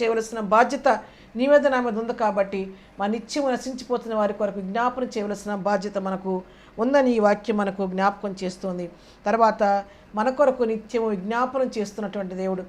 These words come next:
రోమాపత్రిక ఎనిమిదో అధ్యాయం ఇరవై ఆరు, ఇరవై ఏడు వచనాలు చూస్తే, ఆత్మ మన బలహీన ఎరిగిన వాడై తానే మన పక్షంగా తండ్రి కుడి పార్శ్వంలో కూర్చొని మన పక్షంగా నిత్యము తండ్రికి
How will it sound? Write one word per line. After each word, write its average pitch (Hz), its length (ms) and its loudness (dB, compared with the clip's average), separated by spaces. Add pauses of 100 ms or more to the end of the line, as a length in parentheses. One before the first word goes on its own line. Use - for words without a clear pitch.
(320)
రోమాపత్రిక 226 680 2
ఎనిమిదో 269 260 4
అధ్యాయం 247 400 4
ఇరవై 240 180 0
ఆరు, 247 120 4
ఇరవై 233 120 -2
ఏడు 220 100 -2
వచనాలు 208 440 -6
చూస్తే, 196 400 -6 (380)
ఆత్మ 233 440 4
మన 226 160 -4
బలహీన 233 340 0
ఎరిగిన 254 360 2
వాడై 190 360 2 (400)
తానే 285 480 4
మన 226 160 -2
పక్షంగా 220 540 -2
తండ్రి 220 280 -2
కుడి 233 180 -2
పార్శ్వంలో 240 520 0
కూర్చొని 190 560 -6 (320)
మన 214 220 0
పక్షంగా 262 580 0
నిత్యము 214 420 -4
తండ్రికి 202 640 -6